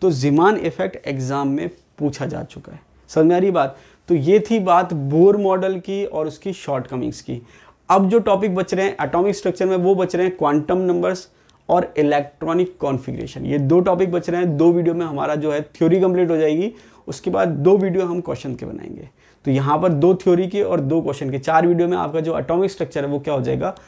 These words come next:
कंप्लीट हो जाएगा। आज के लिए इतना ही। वीडियो अच्छा लगा तो लाइक कीजिए, दोस्तों के साथ शेयर कीजिए, और अगर आप चैनल पे नए हैं तो चैनल को सब्सक्राइब कर लीजिए।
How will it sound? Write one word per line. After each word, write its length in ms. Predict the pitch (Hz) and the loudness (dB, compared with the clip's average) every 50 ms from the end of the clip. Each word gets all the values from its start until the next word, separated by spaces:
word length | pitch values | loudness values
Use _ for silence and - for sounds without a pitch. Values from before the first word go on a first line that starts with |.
| _ _ _ _ - | _ _ _ _ 0
कंप्लीट 300 | 175 156 151 147 135 - | 0 0 2 0 -2 -2
हो 60 | - | -4
जाएगा। 340 | 90 - 87 87 131 131 - _ _ _ _ _ _ _ - | -6 -6 -8 -8 -10 -12 -16 _ _ _ _ _ _ _ 2
आज 240 | 120 147 170 170 | 4 4 4 2
के 100 | - - | 0 0
लिए 100 | 214 202 | 2 2
इतना 260 | 196 196 - 185 185 180 | 2 2 0 -2 -2 0
ही। 180 | 185 190 208 214 - - _ _ - - | 0 -2 -2 -4 -6 -10 _ _ -10 -6
वीडियो 320 | 131 135 156 165 208 208 | -4 0 0 2 4 2
अच्छा 200 | 196 - - 208 | 2 2 -2 -2
लगा 220 | 185 185 185 185 | 0 0 0 0
तो 120 | 175 - - | 0 0 -2
लाइक 240 | - 151 165 160 - | 0 0 0 -2 -2
कीजिए, 380 | - 185 160 156 165 175 180 170 | -6 -6 -4 -2 0 0 0 0
दोस्तों 320 | 151 135 147 151 151 147 | 0 0 0 0 0 0
के 80 | - 180 | -2 -2
साथ 140 | 175 165 - | -2 -2 0
शेयर 180 | - 160 156 | 0 0 0
कीजिए, 400 | 151 - 156 147 151 156 165 170 165 - - _ _ _ - - | 0 0 -2 0 0 0 -2 -2 -4 -10 -20 _ _ _ -8 -2
और 240 | 170 185 175 - - - | 0 0 0 -2 -2 0
अगर 380 | 143 156 165 165 214 226 220 - - 147 | 2 2 4 4 2 2 2 0 -2 -2
आप 300 | 147 160 175 165 - _ | -2 -2 -2 -4 -6 _
चैनल 340 | - 160 147 147 156 160 165 | -2 -2 0 2 2 2 0
पे 200 | 160 165 185 180 165 | 0 0 0 2 2
नए 340 | 151 139 139 147 160 165 165 | 2 0 0 0 0 -2 -2
हैं 280 | 160 151 139 131 - - - | -2 -4 -6 -6 -8 -10 -6
तो 100 | - 165 165 - - | -6 -6 -6 -6 -6
चैनल 340 | - 147 135 139 139 139 135 | -2 -2 0 0 0 -2 -4
को 140 | 139 - 190 | -4 -4 -6
सब्सक्राइब 480 | - - 147 135 - - - 135 131 - | -4 -2 -4 -4 -4 -4 -4 -4 -4 -4
कर 100 | - 135 | -4 -6
लीजिए। 280 | 139 - - - 143 | -6 -6 -6 -8 -10